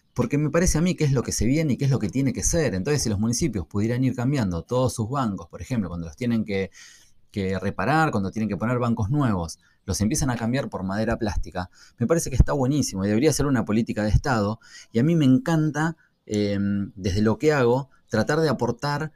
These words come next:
para que los municipios hagan las cosas mejor. Entonces, ¿qué hago? No hago bancos de madera. Me parece que no está bueno. Ahora, hacer bancos de madera plástica me parece que está bueno. Entonces, empezar ahora a colocar en este momento que hay elecciones, em,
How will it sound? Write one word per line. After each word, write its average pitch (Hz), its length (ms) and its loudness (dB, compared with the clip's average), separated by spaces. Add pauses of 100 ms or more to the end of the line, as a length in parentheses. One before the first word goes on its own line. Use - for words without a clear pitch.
(120)
para 104 160 -2
que 110 80 0
los 104 140 0
municipios 120 460 2
hagan 139 160 0
las 113 100 -2
cosas - 340 -6
mejor. 117 480 -2
Entonces, 156 300 2
¿qué 165 100 -2
hago? 98 220 -2
No 165 160 0
hago 101 160 2
bancos 104 260 -2
de 95 100 -4
madera. 92 540 -4
Me 120 140 -6
parece 135 160 -4
que 131 80 0
no 131 60 2
está 135 220 -2
bueno. 90 420 -2 (280)
Ahora, 110 160 0
hacer 123 160 2
bancos 127 240 0
de 98 60 0
madera 127 320 0
plástica 151 480 0 (240)
me 104 80 0
parece 110 280 -2
que - 100 -8
está - 180 2
bueno. 110 480 -2 (340)
Entonces, 143 560 2 (540)
empezar 139 420 0
ahora 151 300 4
a 90 60 -4
colocar 95 360 -2
en 120 140 2
este 131 200 -2
momento 131 460 2
que 98 80 -8
hay 104 140 0
elecciones, 110 760 -2 (340)
em, 90 640 -4